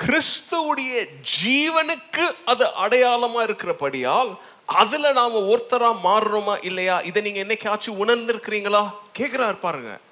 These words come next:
The very life of Christ. நாம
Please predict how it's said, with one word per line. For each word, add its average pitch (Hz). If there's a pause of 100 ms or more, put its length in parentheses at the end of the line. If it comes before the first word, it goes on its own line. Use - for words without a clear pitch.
(840)
The 196
very 277
life 285
of 311 (100)
Christ. 233 (4000)
நாம 120